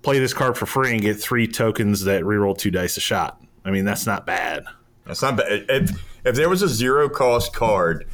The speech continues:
Speaker 2: that said, "Play this card, target character gains three tokens. Each of these tokens can be removed to reroll two attack or defense dice,"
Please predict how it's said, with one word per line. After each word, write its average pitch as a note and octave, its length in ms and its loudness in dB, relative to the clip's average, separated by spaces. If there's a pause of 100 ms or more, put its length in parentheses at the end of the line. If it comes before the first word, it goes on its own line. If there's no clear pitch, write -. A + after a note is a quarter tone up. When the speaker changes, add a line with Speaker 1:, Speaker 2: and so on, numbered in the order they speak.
(360)
Speaker 2:
that G#2+ 180 0
said, G#2 520 0
"Play C#3 200 2
this C#3+ 220 2
card, F#2+ 560 2 (500)
target B2+ 380 2
character A#2+ 420 2
gains G2+ 440 0
three A2+ 300 0
tokens. G2 720 0 (460)
Each B2+ 220 0
of B2 100 0
these A#2 220 0
tokens G#2+ 420 2
can G2 140 0
be G2+ 100 2
removed G2 440 2
to F#2+ 80 0
reroll G2 440 2
two G#2 180 0
attack F#2 380 0
or F#2 40 0
defense F#2 400 -2
dice," A2+ 340 0